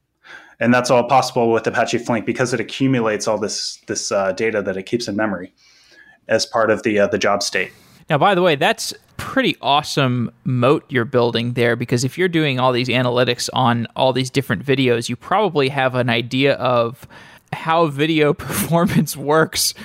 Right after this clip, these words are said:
Speaker 2: like a pretty differentiated data set of how video performance works, agnostic of a specific customer.
Speaker 1: Yeah, we're applying that kind of approach to our next product, which is a, a video delivery product,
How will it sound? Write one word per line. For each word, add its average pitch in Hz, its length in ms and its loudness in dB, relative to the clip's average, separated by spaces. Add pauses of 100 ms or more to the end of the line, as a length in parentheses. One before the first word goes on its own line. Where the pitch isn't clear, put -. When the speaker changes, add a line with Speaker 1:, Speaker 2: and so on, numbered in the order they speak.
(140)
Speaker 2:
like 170 120 2
a 175 60 0
pretty 262 260 0
differentiated 185 800 2
data 180 240 0
set 147 200 -2
of 139 60 -14
how 143 140 0
video 156 320 2
performance 147 460 0
works, 139 420 0 (320)
agnostic 151 600 0
of 131 100 2
a 131 40 2
specific 143 480 0
customer. 127 500 -2
Speaker 1:
Yeah, 123 380 2 (120)
we're 131 360 -2
applying 165 540 0
that 123 440 -2 (280)
kind 127 160 -2
of 104 320 -6
approach 131 420 -2
to 120 680 2
our 120 80 0
next 143 200 -2
product, 101 360 -4
which 110 180 -4
is 110 180 -4
a, 101 300 -2 (180)
a 104 200 -6 (640)
video 123 240 2
delivery 110 340 2
product, - 420 -4